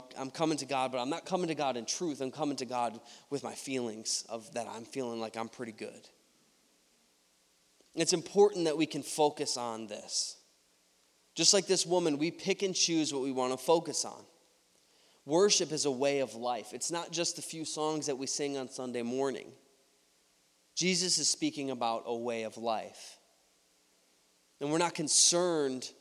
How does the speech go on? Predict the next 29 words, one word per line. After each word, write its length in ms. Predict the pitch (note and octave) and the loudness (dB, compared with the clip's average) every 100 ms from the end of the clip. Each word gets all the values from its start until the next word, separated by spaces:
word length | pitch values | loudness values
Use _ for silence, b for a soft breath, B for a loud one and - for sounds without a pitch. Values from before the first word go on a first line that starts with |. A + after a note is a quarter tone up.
| _ _ _ _ _ - | _ _ _ _ _ -2
with 200 | D3+ C#3+ | -2 0
what's 180 | D3 | -4
happening 600 | - - E3+ D#3 C#3+ C#3 | -4 -2 -4 -4 -2 0
in 140 | C3+ B2+ | 0 0
the 60 | |
shadows 800 | A#2+ - F3 E3 E3 C#3+ B2+ A#2+ | 2 4 4 2 4 4 2 -2
or 60 | A#2+ | -4
in 80 | B2 | -4
the 80 | |
buildings. 880 | B2 - F#3 E3+ D3 C3 A#2+ A#2 - B B | -4 4 6 6 2 -2 -4 -4 -6 B B
Jesus 420 | E3+ F#3 D#3 C#3+ | 2 2 2 -2
is 140 | C#3 - | -2 -2
talking 460 | D#3+ E3+ - C#3+ | -2 -4 -2 -4
about 400 | A#2+ A2 G#2+ G#2+ B B B B | -2 -2 -2 -6 B B B B
spiritual 600 | - - F#3 F#3 E3+ C3+ | 2 4 6 6 6 0
battles 480 | A2 G#2+ G2 E2+ - | 0 -2 -2 -6 -8
and 100 | A#2+ | -4
things 280 | D#3 D#3+ D3 | -2 0 0
that 100 | C3+ | -4
are 60 | |
happening 400 | B2+ C3+ C3+ B2+ | -2 -4 -4 -6
in 80 | A#2+ | -6
this 180 | A#2 - | -8 -6
world. 300 | C#3+ A#2 - B B | -4 -4 -6 B B
He's 140 | D3+ | -2
not 120 | E3+ | -2
concerned 600 | D#3+ C3+ - D#3+ E3+ E3 | -2 2 4 4 2 0
about 260 | C#3+ C3 A2 | 2 0 0
mountains. 1000 | B2 C3 C#3+ D3 B2+ F2+ C#2 - - | -2 -2 -2 -4 -6 -10 -8 -8 -8